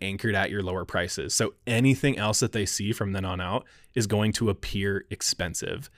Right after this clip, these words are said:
and they might look somewhere else. So, however, if you say, "Most of my clients that book with me spend about this much," now what you're doing is you're being truthful about what your past clients have booked with you.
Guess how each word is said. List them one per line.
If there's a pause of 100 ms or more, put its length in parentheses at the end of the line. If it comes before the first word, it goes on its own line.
(200)
and
they
might
look
somewhere
else. (260)
So, (800)
however, (300)
if
you
say, (240)
"Most
of
my
clients
that
book
with
me
spend
about
this
much," (240)
now
what
you're
doing
is
you're
being
truthful
about
what
your
past
clients
have
booked
with
you.